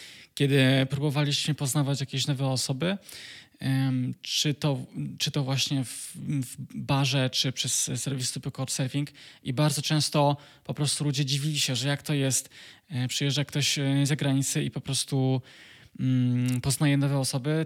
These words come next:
Tam odniosłem takie wrażenie, że jak ludzie wychodzą, em, spędzać właśnie czas na, na miasto, to bardzo mocno koncentrują się tylko i wyłącznie we własn-, na własnym gronie i są zamknięci przed obcymi osobami.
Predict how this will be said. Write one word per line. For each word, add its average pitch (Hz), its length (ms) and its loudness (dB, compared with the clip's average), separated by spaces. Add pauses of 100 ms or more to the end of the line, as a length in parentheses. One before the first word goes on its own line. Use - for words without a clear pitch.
Tam 156 320 2
odniosłem 147 360 0
takie 147 200 -2
wrażenie, 143 460 0
że 143 120 2
jak 131 140 0
ludzie 139 240 -2
wychodzą, 135 540 -2 (420)
em, 127 580 2
spędzać 139 640 0
właśnie 131 400 2
czas 135 380 0
na, 131 180 2
na 131 120 0
miasto, 143 520 2
to 139 180 0
bardzo 147 460 0
mocno 147 300 0
koncentrują 139 500 0
się 139 140 0
tylko 147 220 -4
i 139 60 -2
wyłącznie 135 360 -4
we 131 100 -4
własn-, 120 400 -4
na 139 100 -2
własnym 135 360 0
gronie 131 380 0 (520)
i 135 380 0
są 143 200 2
zamknięci 135 500 0
przed - 220 -2
obcymi 131 320 -2
osobami. 135 480 -2